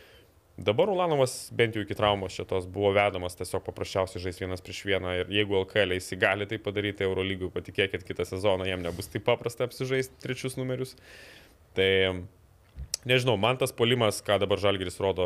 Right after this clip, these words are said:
šiaip jau nepatinka, kol kas labai viskas primityviai ir paprastai, galbūt dėl to, kad Kazys nenori apkraut žaidėjų, nori kažkiek akcentuot labiau Matos gynybą ir ten discipliną, ir, ir ten taisyklės, tai tą puolimą labai supaprastinęs,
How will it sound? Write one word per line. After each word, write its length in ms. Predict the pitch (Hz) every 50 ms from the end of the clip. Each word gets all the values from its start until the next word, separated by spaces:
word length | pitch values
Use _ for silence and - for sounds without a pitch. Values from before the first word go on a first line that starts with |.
| 87 87
šiaip 220 | - 117 110 -
jau 60 | 104 98
nepatinka, 600 | 95 90 - 92 - - 135 151 151 - 139 117 107 101 95 95 92 95 -
kol 160 | - 92 95
kas 220 | - - 95 - -
labai 160 | 92 90 101 98 98
viskas 240 | 101 - 101 - -
primityviai 460 | 98 98 101 98 - 113 110 101 98
ir 60 | 92 -
paprastai, 480 | 95 - - 95 - - - 113 120 135 151 151 - - - - - - - _ _ -
galbūt 300 | 92 95 95 95 98 98 98
dėl 80 | 95 92 -
to, 80 | 98 98 -
kad 80 | 92 87 -
Kazys 260 | 98 92 95 101 95 -
nenori 320 | - 95 95 98 98 92 87
apkraut 340 | - - 110 110 120 127 113
žaidėjų, 480 | 110 110 104 101 107 104 101 98 95
nori 240 | 90 95 95 95 92
kažkiek 320 | - 92 - - 101 95
akcentuot 480 | - - - - 101 95 - 107 101 -
labiau 220 | 95 92 95 92 98
Matos 240 | 98 98 - 90 85
gynybą 460 | 82 92 95 110 113 110 104 95 92
ir 100 | 90 -
ten 160 | 101 107 117
discipliną, 600 | 117 113 - - - - - 123 123 117 113 104 101 98 95 92
ir, 140 | 90 87 87 87
ir 100 | 87 -
ten 240 | - 107 110 110 113
taisyklės, 680 | - 113 107 - - 110 - - 117 117 113 113 - - - - - - - - - - - - - - _ _ -
tai 80 | 92 90 -
tą 80 | 92 92 -
puolimą 300 | - 98 101 101 95 90 90
labai 160 | 90 101 117 120
supaprastinęs, 800 | - 120 117 113 - 117 113 113 110 - - 113 107 104 104 -